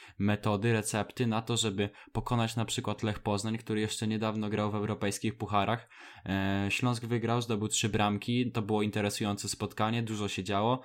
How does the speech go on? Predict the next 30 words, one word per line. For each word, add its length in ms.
Na 100
pewno 260
kibice 400
się 80
nie 200
zanudzili 500
na 100
tym 220
meczu, 280
a 100
wiemy, 240
jak 160
to 120
wyglądało, 760
e, 280
kilka 320
sezonów 440
wstecz, 480
kiedy 220
właśnie 300
przychodziło 540
się, 220
czy 120
to 160
w 40
zimę 340
na 100
mecze 260
Śląska, 500
czy 280